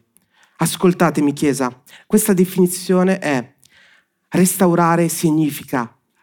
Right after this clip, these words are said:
ristabilire, ridare vita a qualcosa. Ristabilire, ridare vita a qualcosa. Dio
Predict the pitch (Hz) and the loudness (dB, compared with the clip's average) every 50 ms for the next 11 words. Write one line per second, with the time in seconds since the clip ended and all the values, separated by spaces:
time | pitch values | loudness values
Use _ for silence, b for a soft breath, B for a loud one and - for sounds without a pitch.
0 | _ _ _ 170 - - 196 233 233 226 - - - - 196 170 156 139 143 147 | _ _ _ -10 -2 0 2 2 2 0 -6 -10 -6 -2 0 0 0 0 -2 -4
1 | 147 131 131 131 135 135 135 143 151 156 - _ _ _ _ _ _ _ _ _ | -2 -2 -2 0 0 0 0 -2 -4 -6 -10 _ _ _ _ _ _ _ _ _
2 | _ _ _ _ _ _ _ - - 151 151 147 147 160 156 160 156 156 160 156 | _ _ _ _ _ _ _ -10 -8 -8 -6 -2 0 2 2 2 0 0 -2 -4
3 | 160 156 _ _ _ - 123 117 - 143 135 131 135 139 139 127 127 - _ _ | -6 -10 _ _ _ -18 -18 -12 -10 -10 -10 -10 -10 -8 -8 -8 -8 -10 _ _
4 | 135 135 143 - 135 123 120 - - 117 107 110 107 117 113 - _ _ _ _ | -12 -12 -8 -8 -10 -10 -10 -12 -14 -14 -12 -12 -14 -14 -18 -20 _ _ _ _
5 | _ _ _ _ _ _ _ _ _ _ _ _ _ _ _ _ _ _ _ _ | _ _ _ _ _ _ _ _ _ _ _ _ _ _ _ _ _ _ _ _
6 | _ _ _ B B B B B B B - - - 180 247 254 247 - - - | _ _ _ B B B B B B B -4 -2 2 2 2 2 2 0 -4 0
7 | - 220 208 175 190 202 202 202 196 190 185 185 185 185 180 180 - _ _ _ | 2 2 2 4 4 4 4 6 4 4 4 4 4 2 0 -2 -8 _ _ _
8 | b b b b b _ - 160 160 143 151 160 156 156 151 147 147 147 147 147 | b b b b b _ -2 -2 -2 0 0 0 0 0 0 0 -2 -4 -6 -10
9 | _ _ - 127 117 143 135 131 127 - 131 123 131 - _ - 135 131 139 - | _ _ -18 -12 -10 -8 -8 -8 -6 -8 -8 -8 -10 -16 _ -8 -8 -8 -6 -6
10 | 135 135 123 - - 127 117 113 110 117 110 - _ _ _ _ _ _ _ _ | -6 -6 -6 -6 -8 -8 -8 -8 -8 -10 -12 -14 _ _ _ _ _ _ _ _
11 | _ _ _ _ _ _ _ _ _ 170 170 170 _ _ _ _ _ _ _ _ | _ _ _ _ _ _ _ _ _ -20 -20 -20 _ _ _ _ _ _ _ _
12 | _ _ _ _ _ _ _ _ _ _ _ _ _ _ _ _ _ _ _ b | _ _ _ _ _ _ _ _ _ _ _ _ _ _ _ _ _ _ _ b
13 | b b b b b b b b _ _ _ _ _ _ _ _ _ _ _ _ | b b b b b b b b _ _ _ _ _ _ _ _ _ _ _ _
14 | _ _ _ _ _ 139 139 180 196 175 139 127 123 123 120 - _ _ | _ _ _ _ _ -6 0 2 2 4 2 0 -2 -4 -8 -16 _ _